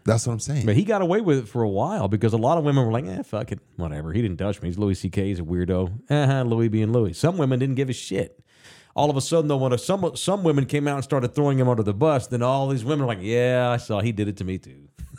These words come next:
Speaker 2: <laughs> "Me, too. Sure.
Speaker 1: What? You
Speaker 2: I've
Speaker 1: too?
Speaker 2: seen it, too.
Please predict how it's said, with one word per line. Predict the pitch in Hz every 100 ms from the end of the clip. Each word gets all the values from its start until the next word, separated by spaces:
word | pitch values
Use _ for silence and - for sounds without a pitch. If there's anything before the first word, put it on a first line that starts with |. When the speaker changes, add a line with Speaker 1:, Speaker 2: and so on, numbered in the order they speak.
| -
Speaker 2:
<laughs> | 214 - 233 - 180 - - -
"Me, | 120 131
too. | 131 110 98 98 101 90
Sure. | - 101 95 95 92
Speaker 1:
What? | 214 311 370 359
You | 285
Speaker 2:
I've | -
Speaker 1:
too? | 392
Speaker 2:
seen | 381 120
it, | 123
too. | - 87 80 78